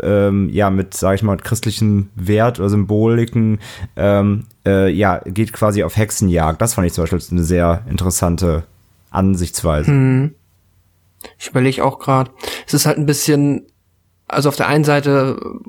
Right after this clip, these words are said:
Speaker 2: absolut ergibt es Sinn, ist halt so ein bisschen dadurch, dass sie sie auch eigentlich zuerst erst in ihren Reihen aufgrund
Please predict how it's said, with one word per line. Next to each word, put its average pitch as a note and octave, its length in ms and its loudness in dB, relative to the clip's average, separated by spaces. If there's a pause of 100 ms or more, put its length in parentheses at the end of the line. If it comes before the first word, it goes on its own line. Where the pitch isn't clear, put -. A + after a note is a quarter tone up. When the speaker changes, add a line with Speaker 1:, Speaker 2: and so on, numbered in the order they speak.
(100)
Speaker 2:
absolut C#3+ 640 0 (120)
ergibt C3+ 280 -4
es C3 160 -2
Sinn, D#3 260 4
ist D3 160 0
halt C#3+ 140 0
so - 80 2
ein C3 60 4
bisschen D3 260 0
dadurch, C3+ 200 2
dass C#3 180 -2
sie D3 60 -4
sie C#3 140 2
auch C3 80 0
eigentlich C#3 240 -2
zuerst C3+ 480 -4
erst C#3 260 -2
in B2+ 100 0
ihren C3+ 180 2
Reihen B2 320 2
aufgrund C#3 460 0